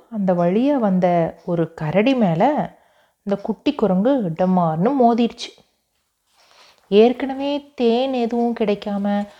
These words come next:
ரொம்ப பசியா இருந்த கரடி திரும்பி வந்துட்டு இருந்துச்சா, அப்போ இந்த குரங்கு குட்டி வந்து டமால்னு மோதனோடனே அதுக்கு ஒரு எரிச்சல் வந்துருச்சு கரடிக்கு.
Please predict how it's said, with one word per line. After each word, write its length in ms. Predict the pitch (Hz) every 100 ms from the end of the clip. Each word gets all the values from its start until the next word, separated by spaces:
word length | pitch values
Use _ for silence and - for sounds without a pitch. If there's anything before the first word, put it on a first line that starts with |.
| - _
ரொம்ப 560 | - 185 190 214 262 269
பசியா 520 | 202 170 - 240 262 247
இருந்த 280 | 202 185
கரடி 720 | 180 175 175 185 196 190 - _
திரும்பி 280 | 214 202 202
வந்துட்டு 280 | 175 170 170
இருந்துச்சா, 680 | 165 160 254 339 262 175 - _ _ _ _ _
அப்போ 420 | - 233 - 277
இந்த 260 | 254 240 240
குரங்கு 440 | 220 214 240 254
குட்டி 320 | 247 208 220
வந்து 340 | 202 202 208 247 226 196 185 175 170 165 160
டமால்னு 480 | 190 202 220 226 202
மோதனோடனே 540 | 190 202 196 190 202 220
அதுக்கு 320 | 185 170 -
ஒரு 340 | 165 165 165
எரிச்சல் 500 | 170 180 208 - 226
வந்துருச்சு 400 | 190 165 165 - - -
கரடிக்கு. 400 | 170 165 170